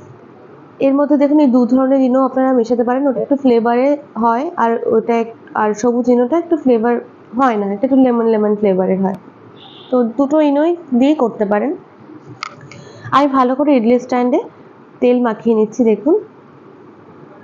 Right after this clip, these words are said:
মাখিয়ে নিয়ে যে বাদামগুলো আমরা ভেজে নিয়েছিলাম সেটা একটা একটা করে দিয়ে দিলাম, একটু দেখতেও তো ভালো লাগা জরুরি, সেই জন্য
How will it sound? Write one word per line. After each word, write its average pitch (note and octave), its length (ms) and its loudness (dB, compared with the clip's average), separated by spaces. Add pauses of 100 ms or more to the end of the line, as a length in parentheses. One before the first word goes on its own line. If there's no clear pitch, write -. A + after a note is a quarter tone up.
(140)
মাখিয়ে A#3+ 400 0
নিয়ে C#4+ 180 2
যে C#4 160 2
বাদামগুলো A#3+ 640 0
আমরা B3 160 0
ভেজে A#3+ 280 2
নিয়েছিলাম C4+ 380 2
সেটা C4 300 0
একটা G#3+ 200 -6
একটা G#3 200 -6
করে A#3 160 0
দিয়ে A3 140 0
দিলাম, B3+ 200 0
একটু C4+ 160 -2
দেখতেও A#3 380 0
তো C#4+ 100 -2
ভালো A#3+ 220 0
লাগা A3+ 240 0
জরুরি, A3+ 340 2
সেই C4 220 0
জন্য G#3+ 380 0